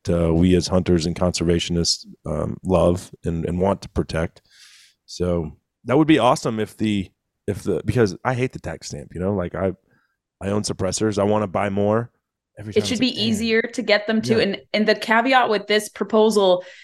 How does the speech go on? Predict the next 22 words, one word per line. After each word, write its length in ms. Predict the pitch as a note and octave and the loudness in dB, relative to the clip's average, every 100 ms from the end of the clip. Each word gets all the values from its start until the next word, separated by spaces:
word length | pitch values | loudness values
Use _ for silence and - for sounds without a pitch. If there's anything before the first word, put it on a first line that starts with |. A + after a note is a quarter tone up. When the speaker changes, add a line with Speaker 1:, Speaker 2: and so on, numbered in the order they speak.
| - _ | -20 _
Speaker 2:
is 160 | G3 G3+ | 0 2
that 180 | G#3 - | 2 2
it 120 | F3 | 2
actually 320 | F#3+ - G#3+ | 2 2 0
would 180 | G3+ G3 | 0 0
reduce 400 | F#3+ F#3 F#3 - | -2 0 -2 -2
wait 220 | F3+ - | -6 -6
times. 300 | E3+ D#3 D#3 | -6 -6 -4
And, 180 | E3+ E3+ | -6 -4
and 180 | F3+ F3+ - | -4 -2 0
A 120 | A3 | 0
T 180 | A#3 A3 | 0 0
F 80 | G#3+ | 0
has 240 | G3 F#3+ | -4 -4
said, 300 | - F#3+ F#3 | 0 0 2
we 80 | F3 | -2
don't 140 | F#3+ | -2
know 80 | G3 | -2
if 100 | F#3 | -2
they're 140 | G3 F#3+ | -2 -2
gonna 180 | F#3+ - | -2 -2
uphold 440 | F#3+ A#3+ B3 A#3+ | -2 -2 -2 -4